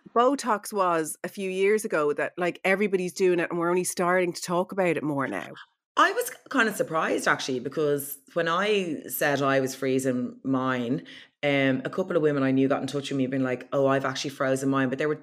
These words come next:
Speaker 2: s-, telling me on the Q T like it was, you know, private info.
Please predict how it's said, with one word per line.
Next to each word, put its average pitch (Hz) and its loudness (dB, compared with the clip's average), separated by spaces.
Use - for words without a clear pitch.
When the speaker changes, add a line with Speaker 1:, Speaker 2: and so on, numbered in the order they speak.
Speaker 2:
s-, - -12
telling 170 0
me 160 -2
on 135 0
the 131 -2
Q 135 -4
T 165 -2
like 123 -4
it 123 -2
was, 120 -6
you 151 -6
know, 120 -4
private 131 -2
info. 131 -6